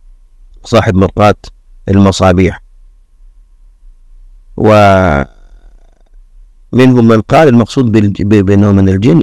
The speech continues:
من ال-، إنه شيطان، يعني معناها أنه حملوه على ظاهره، أن الشياطين،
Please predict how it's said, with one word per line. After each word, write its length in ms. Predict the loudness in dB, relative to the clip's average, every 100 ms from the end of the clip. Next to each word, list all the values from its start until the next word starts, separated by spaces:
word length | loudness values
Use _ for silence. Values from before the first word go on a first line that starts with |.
| 0
من 340 | 0 2 0
ال-، 220 | 0 0
إنه 180 | 0 -2
شيطان، 420 | 0 -2 0 0
يعني 220 | 0 0 0
معناها 480 | 0 -2 -2 -2
أنه 380 | -2 0 0 -4 -8 _ -20 _ _
حملوه 400 | -6 -2 2 2
على 160 | 2 0
ظاهره، 540 | 0 0 0 0 -2 -2
أن 180 | 0 0
الشياطين، 520 | 0 -4 -2 0